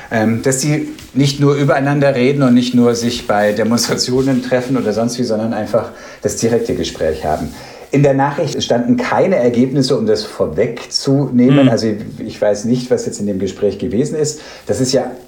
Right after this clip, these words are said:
Speaker 1: oft ja auch der Sinn von so einem Hintergrundgespräch, aber ich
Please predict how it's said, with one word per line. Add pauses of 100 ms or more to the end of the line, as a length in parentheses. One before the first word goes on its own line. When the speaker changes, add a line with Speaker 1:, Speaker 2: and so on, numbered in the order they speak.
(120)
Speaker 1:
oft
ja
auch
der
Sinn
von
so
einem
Hintergrundgespräch,
aber (560)
ich